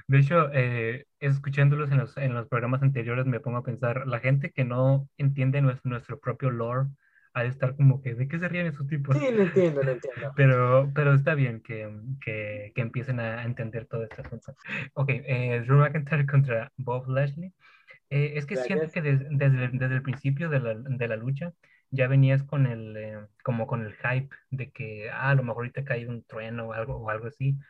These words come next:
Speaker 1: Hay gente en el estadio. Eh, es como una experiencia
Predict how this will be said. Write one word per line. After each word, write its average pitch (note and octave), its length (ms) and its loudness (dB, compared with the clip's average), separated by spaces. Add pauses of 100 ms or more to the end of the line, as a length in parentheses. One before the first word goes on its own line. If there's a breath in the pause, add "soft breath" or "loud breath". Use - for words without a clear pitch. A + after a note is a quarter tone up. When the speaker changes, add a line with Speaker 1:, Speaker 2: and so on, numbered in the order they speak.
(140 loud breath)
Speaker 1:
Hay B2+ 100 0
gente C#3 380 4
en B2+ 80 2
el A#2+ 80 -6
estadio. B2+ 600 -6 (640 soft breath)
Eh, A2 420 -6 (400)
es C3 100 -4
como C#3+ 240 6
una C#3 120 10
experiencia A#2+ 800 -2